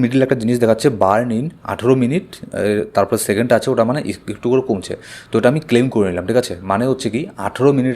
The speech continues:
আমি টাইম পাবো, আমি যদি আরও দশ মিনিট পরেও আসি তাহলেও আমি এই কয়েনটাকে ক্লেম করতে পারবো। তো সম্পূর্ণ, আহ, ইজিলি আমি এখানে ক্লেমের উপরে এখানে ক্লিক করে দেবো, ঠিক আছে? এবার দেখুন নিচের মধ্যে কী লেখা আসলো, claim unlocks in five hour fifty-eight minute, আবারও পাঁচ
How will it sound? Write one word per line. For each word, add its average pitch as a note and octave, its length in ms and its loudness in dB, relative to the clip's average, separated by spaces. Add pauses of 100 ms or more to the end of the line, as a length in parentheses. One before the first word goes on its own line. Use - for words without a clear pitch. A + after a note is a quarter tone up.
আমি A#2 160 -2
টাইম G2 200 0
পাবো, G2 160 -2 (120)
আমি G2+ 180 -8
যদি A2+ 160 0
আরও G#2+ 120 0 (100)
দশ G2 180 0
মিনিট A2 160 -4 (100)
পরেও G#2+ 240 4
আসি D3 140 -6 (400)
তাহলেও A2 340 2
আমি B2+ 100 -4 (100)
এই A2 160 0
কয়েনটাকে G#2 400 -2
ক্লেম G2+ 220 0
করতে G#2 200 -4
পারবো। F2+ 160 -8 (200)
তো - 40 -6 (100)
সম্পূর্ণ, G2+ 300 -2
আহ, G#2+ 760 -2
ইজিলি C3 280 0
আমি B2 120 0
এখানে C3+ 220 -4
ক্লেমের A2+ 260 0
উপরে A2+ 180 -2
এখানে B2 180 -4
ক্লিক G#2 180 -4
করে F2+ 120 -2
দেবো, F2+ 160 -2
ঠিক A#2 120 2
আছে? F#2+ 120 -10 (640)
এবার D3 180 4
দেখুন D#3 220 2
নিচের C3 200 2
মধ্যে C#3 200 2
কী C#3+ 140 2
লেখা B2 220 4
আসলো, A2+ 140 -2 (140)
claim A2 240 0 (180)
unlocks G#2 400 0 (180)
in C3+ 80 0 (320)
five B2+ 280 0
hour C3 160 4 (160)
fifty-eight A#2 640 0
minute, F2+ 200 -6 (460)
আবারও A#2+ 280 2 (580)
পাঁচ G#2+ 140 0